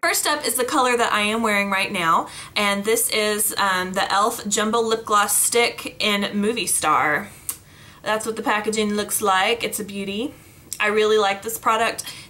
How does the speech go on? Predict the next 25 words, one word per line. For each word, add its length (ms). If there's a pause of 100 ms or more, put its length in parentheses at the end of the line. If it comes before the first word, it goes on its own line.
It's, 400
um, 400
it's 220
cheap. 260
It 100
was, 160
like, 180
a 60
dollar, 500 (260)
<laughs> 280
maybe 300
three 200
dollars. 420
Y'all 140
know 400
how 400
inexpensive 540
e.l.f. 240
products 340
are. 100
You 100
get 100
'em 100
at 80
Target. 380